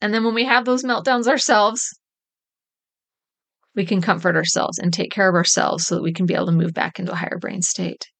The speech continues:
when we're ready. So I hope this is helpful. I hope, um, I hope you're taking care of yourself and,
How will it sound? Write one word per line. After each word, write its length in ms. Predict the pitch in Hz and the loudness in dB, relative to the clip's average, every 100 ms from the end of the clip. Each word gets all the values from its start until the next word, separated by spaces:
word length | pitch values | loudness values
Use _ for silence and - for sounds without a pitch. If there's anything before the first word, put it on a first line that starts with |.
| _ | _
when 220 | - 175 | -2 0
we're 100 | 170 | 0
ready. 340 | 170 202 - - _ _ _ - - _ _ _ _ | -2 -8 -14 -20 _ _ _ -20 -20 _ _ _ _
So 160 | - 220 | 0 2
I 60 | 269 | 2
hope 220 | 330 381 | 0 0
this 180 | 302 240 | 0 2
is 120 | - | 2
helpful. 380 | 190 - 185 175 | 2 0 2 2
I 100 | 185 | 4
hope, 240 | 226 208 - _ _ _ _ | 2 0 -6 _ _ _ _
um, 460 | 208 190 180 190 - _ _ _ _ _ _ _ _ _ _ _ _ _ _ _ | -8 -6 -6 -8 -18 _ _ _ _ _ _ _ _ _ _ _ _ _ _ _
I 80 | - | -4
hope 240 | 202 240 240 | 0 0 2
you're 100 | 233 | 0
taking 300 | 214 202 196 | 0 0 0
care 200 | 202 185 | 2 2
of 80 | |
yourself 460 | 170 170 - - - - | 4 2 0 -2 -6 -2
and, 140 | 190 | -2